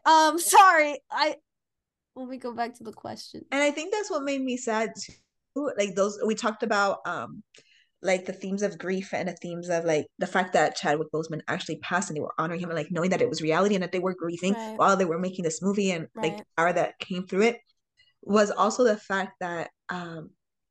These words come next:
Speaker 2: there was so much depth in the anger as part of grief, too, of, like, man, I was like, "Dope, man, she just needs a hug,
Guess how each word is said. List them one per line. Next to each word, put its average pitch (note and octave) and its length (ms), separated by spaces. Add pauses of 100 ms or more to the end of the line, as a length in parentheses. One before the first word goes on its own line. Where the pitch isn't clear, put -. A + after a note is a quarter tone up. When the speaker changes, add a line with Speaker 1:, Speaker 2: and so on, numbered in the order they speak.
(360)
Speaker 2:
there G3 120
was G3 160
so G#3 180
much G3+ 460 (300)
depth E3+ 340 (140)
in G3 200
the D3+ 140 (100)
anger D3+ 560
as D3 200 (100)
part D#3+ 160
of D#3 160
grief, D#3 400
too, F3+ 220
of, D#3+ 100
like, D3+ 220 (440)
man, G3+ 540 (160)
I A3 160
was G#3+ 180
like, G#3 280
"Dope, A#3 320
man, A3 340
she - 160
just A#3 160
needs A3+ 220
a F3 140
hug, A#3 500